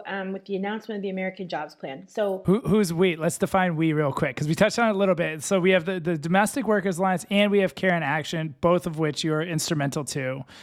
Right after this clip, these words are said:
Speaker 2: Uh, do you want to define what those organizations are?
Speaker 1: Absolutely. At the National Domestic Workers Alliance, we represent two point five million nannies, house cleaners, and elder care and home care workers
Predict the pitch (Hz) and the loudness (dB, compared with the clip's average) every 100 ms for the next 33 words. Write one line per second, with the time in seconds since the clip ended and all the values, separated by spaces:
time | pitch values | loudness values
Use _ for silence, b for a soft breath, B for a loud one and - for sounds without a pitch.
0 | B B 180 170 160 143 170 180 185 180 | B B 2 4 2 2 2 2 2 4
1 | 175 156 156 185 156 170 156 151 147 143 | 4 2 0 0 0 0 0 0 0 0
2 | 156 143 151 196 - 277 277 302 233 214 | 0 0 -2 -2 4 4 4 2 4 4
3 | 226 220 233 - 330 339 262 277 277 285 | 2 4 4 2 -2 -2 2 2 2 2
4 | 254 240 254 220 214 220 220 - 202 262 | 0 0 0 0 0 -2 -4 -6 0 4
5 | 269 269 269 233 233 - - 320 339 349 | 4 4 0 0 -4 -4 -2 0 0 0
6 | 339 330 330 277 262 262 254 247 - 175 | 4 4 4 2 4 4 2 0 -6 -6
7 | 202 247 254 262 302 330 349 - - - | 0 2 2 0 -2 -4 -6 -8 -14 -4
8 | 233 233 - 277 269 269 277 277 196 - | -2 -4 -2 0 2 2 2 0 -6 -4
9 | 220 240 247 247 - 233 226 214 202 220 | -2 2 0 -2 -2 0 2 0 -2 -2
10 | 214 220 185 180 185 190 233 | -2 -2 -2 -2 -4 -4 -4